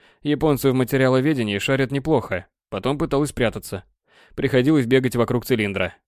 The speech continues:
Собственно, это был спектакль не для неё, а для менталисток. Но и ей лучше осознать, всё, что хотел, и так рассмотрел.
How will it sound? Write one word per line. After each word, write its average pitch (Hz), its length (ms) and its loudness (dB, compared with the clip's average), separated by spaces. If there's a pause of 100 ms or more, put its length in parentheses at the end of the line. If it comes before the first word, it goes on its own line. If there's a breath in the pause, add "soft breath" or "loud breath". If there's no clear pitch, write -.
(680)
Собственно, 131 420 0
это 120 220 2
был 123 140 2
спектакль - 500 -2
не 123 120 0
для 123 140 0
неё, 117 380 -2 (460 soft breath)
а 139 120 -2
для 143 140 2
менталисток. 143 680 -2 (420)
Но 104 200 0
и 151 80 4
ей 139 260 2
лучше 104 280 -2
осознать, 117 640 -2
всё, 165 200 -2
что 135 160 0
хотел, 135 340 2
и 131 40 4
так 147 200 0
рассмотрел. 104 640 -6